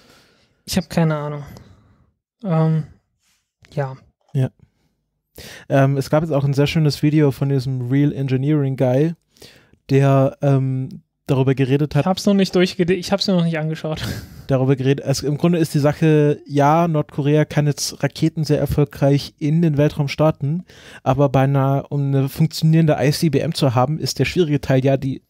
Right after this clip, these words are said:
Speaker 2: erfolgreich aus, auch wieder aus dem Weltraum herauszubekommen. Und die haben halt noch kein, kein, äh, funktionierendes, äh, Atmospheric Reentry Vehicle für ihre Atombomben. Von dem her wird es, äh,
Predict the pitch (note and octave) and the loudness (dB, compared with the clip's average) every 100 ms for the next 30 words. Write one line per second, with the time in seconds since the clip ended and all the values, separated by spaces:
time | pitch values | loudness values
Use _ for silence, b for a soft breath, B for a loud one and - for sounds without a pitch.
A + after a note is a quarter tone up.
0 | - C3+ D3 - C3+ C3 - - C3+ - | -4 0 0 -2 -2 -2 -2 -4 -4 -2
1 | C3+ - C3 C3+ A#2+ B2+ B2+ A#2+ B2 D#3+ | -2 0 -2 0 0 2 0 0 0 -2
2 | - A#2+ - - C3 - B B B B | -2 -6 -6 -12 -12 -14 B B B B
3 | B B B _ _ _ _ _ _ _ | B B B _ _ _ _ _ _ _
4 | D3 C3 C3+ D3 C#3+ C#3 C3+ - C#3 C3+ | 2 4 2 2 2 2 -2 0 -2 0
5 | C#3+ C#3+ C3+ - C3 C3+ C#3 C#3 - C3+ | -2 -4 -6 -4 0 0 0 -4 -2 0
6 | C3+ C3 C3 - C#3 - C#3+ C#3+ C#3 C3+ | 2 2 0 -2 -2 0 2 2 4 2
7 | C3 - D3 C3+ C3+ C3 - C#3 - C3+ | 0 -4 -2 0 0 -2 -2 -6 -2 -4
8 | - C3 C3 - C#3+ C3+ C3+ C3+ B2+ A#2+ | 0 2 0 -2 -2 -2 -2 -2 -2 -2
9 | C3 B2 B2 B2+ B2 - C3 B2 A#2 - | -2 -2 -2 -2 -2 -4 -4 -4 -6 -6
10 | C3 B2 A#2+ - B2+ - _ b b b | -8 -8 -12 -12 -14 -14 _ b b b
11 | b b b b b b _ - C#3+ C3 | b b b b b b _ -4 -2 0
12 | C3+ C#3+ B2+ C3 C3+ - - C3+ B2+ B2+ | 2 2 2 2 0 -2 -4 -2 -2 -2